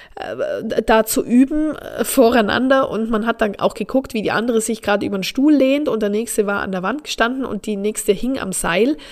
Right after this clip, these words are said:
Das fand ich irgendwie befremdlich, muss ich sagen. Also das fand ich wirklich ein bisschen komisch, aber gut, das mag anderen Frauen da anders gehen. Also, aber ich muss sagen,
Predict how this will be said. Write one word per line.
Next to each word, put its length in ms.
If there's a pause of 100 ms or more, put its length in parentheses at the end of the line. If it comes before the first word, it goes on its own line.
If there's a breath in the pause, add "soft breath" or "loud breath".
(240 loud breath)
Das 240
fand 260
ich 220
irgendwie 420
befremdlich, 640
muss 200
ich 140
sagen. 280
Also 160
das 100
fand 180
ich 100
wirklich 220
ein 80
bisschen 240
komisch, 440 (120)
aber 180
gut, 320 (540)
das 200
mag 240
anderen 320
Frauen 380
da 140
anders 320
gehen. 240 (1300 loud breath)
Also, 160
aber 220
ich 240
muss 220
sagen, 480